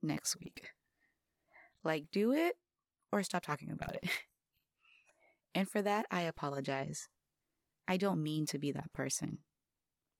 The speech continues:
But it really has been a mental challenge. A Shakespearean to be or not to be kind of thing. Let me explain. As a kid,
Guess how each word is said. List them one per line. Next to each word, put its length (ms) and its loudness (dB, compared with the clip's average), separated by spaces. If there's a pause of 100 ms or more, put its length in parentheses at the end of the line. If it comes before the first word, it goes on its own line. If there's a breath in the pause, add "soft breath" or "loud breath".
(760)
But 140 2
it 160 2
really 240 4
has 340 2
been 160 0
a 80 4
mental 460 0
challenge. 640 -2 (1040)
A 340 0
Shakespearean 1500 2 (100)
to 200 2
be 500 6
or 200 4
not 340 2
to 100 -2
be 180 -6
kind 300 -2
of 80 -12
thing. 320 -8 (1700)
Let 140 2
me 80 0
explain. 400 -4 (1500)
As 160 2
a 80 4
kid, 380 -2